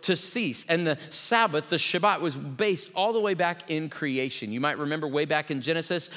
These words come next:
when God created the world, it took him six days to create everything. And then on day seven, Genesis two says this. It says, "By the seventh day, God had finished the work he'd been doing. So on the seventh day, he rested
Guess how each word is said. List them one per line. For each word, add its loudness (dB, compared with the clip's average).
when -2
God 2
created -2
the -4
world, 0
it -4
took -8
him -4
six -4
days 0
to -6
create -2
everything. -4
And 2
then 4
on 4
day 4
seven, 2
Genesis -2
two -4
says -4
this. -6
It -20
says, -2
"By 4
the 0
seventh 0
day, 2
God 2
had -4
finished -2
the -2
work -2
he'd -4
been -2
doing. -4
So 2
on 2
the -2
seventh 2
day, 4
he -4
rested 0